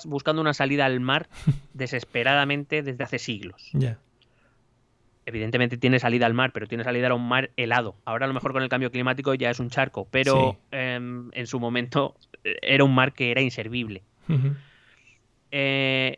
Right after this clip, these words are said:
Speaker 1: y ha querido siempre salir a la zona del mar Mediterráneo, a través del mar Negro, a través de la península de Crimea. No sé si con-, hemos hablado de esto, de Ucrania, de
Speaker 2: Ujú.
Speaker 1: Crimea y de estas cosas. Y ha querido salir el Índico a través de Asia Central.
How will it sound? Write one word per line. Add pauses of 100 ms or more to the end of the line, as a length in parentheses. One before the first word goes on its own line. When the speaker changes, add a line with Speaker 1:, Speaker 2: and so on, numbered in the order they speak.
Speaker 1:
y
ha
querido
siempre
salir
a
la
zona
del
mar
Mediterráneo,
a
través
del
mar
Negro,
a
través
de
la
península
de
Crimea. (320)
No
sé
si
con-,
hemos
hablado
de
esto,
de
Ucrania,
de
Speaker 2:
Ujú.
Speaker 1:
Crimea
y
de
estas
cosas. (540)
Y
ha
querido
salir
el
Índico
a
través (220)
de
Asia
Central.